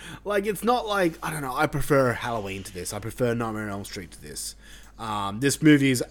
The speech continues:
a hell of a lot better than the original Friday the thirteenth. But Friday the thirteenth Part Two is, like, a ten for me.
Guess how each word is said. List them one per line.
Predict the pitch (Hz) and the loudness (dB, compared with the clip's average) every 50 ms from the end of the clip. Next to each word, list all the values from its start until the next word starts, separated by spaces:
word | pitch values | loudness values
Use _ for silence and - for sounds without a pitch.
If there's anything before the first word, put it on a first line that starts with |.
| - - | -12 -12
a | - | -10
hell | - - - - - - 151 165 190 196 175 151 127 120 110 | -10 -8 -10 -12 -10 -4 0 2 6 6 6 6 4 2 -2
of | 117 117 | -4 -4
a | 117 | -2
lot | 117 117 107 - | -2 -4 -4 -4
better | - 117 110 110 | -6 -6 -4 -4
than | 104 104 107 104 | -6 -6 -6 -6
the | 104 104 | -6 -6
original | 101 107 98 92 101 101 | -6 -6 -8 -8 -10 -10
Friday | 95 - 110 104 98 98 | -10 -8 -8 -8 -6 -8
the | 92 85 | -10 -10
thirteenth. | - - 104 90 - 127 131 117 95 - - - - - - - - - - - - - - - - | -10 -10 -10 -8 -8 -6 -6 -6 -8 -10 -12 -16 -18 -18 -18 -18 -18 -18 -20 -20 -20 -20 -20 -16 -6
But | - 135 117 107 - - - | -4 -2 -2 -2 -6 -10 -18
Friday | - - - 139 135 131 131 | -20 -8 -4 -2 0 0 0
the | 113 | 0
thirteenth | - 127 117 - 120 110 - - | 0 -2 -2 -2 -4 -6 -6 -6
Part | - 104 87 - - - - - | -6 -6 -6 -6 -12 -18 -16 -8
Two | - - 160 170 156 123 90 82 - - - - - - - - - - - - - - - - | 2 6 8 8 8 6 2 -2 -10 -16 -18 -18 -20 -20 -20 -20 -20 -18 -18 -14 -14 -14 -12 -6
is, | 120 113 107 101 101 | -6 -4 -4 -4 -4
like, | 107 95 90 - | -6 -6 -6 -8
a | 90 | -8
ten | - - - 107 92 85 82 80 - - - - - - - - - - | -8 -6 -6 -6 -6 -8 -10 -12 -16 -18 -18 -20 -18 -18 -18 -18 -16 -12
for | - 101 | -10 -10
me. | 95 92 82 78 | -8 -8 -10 -12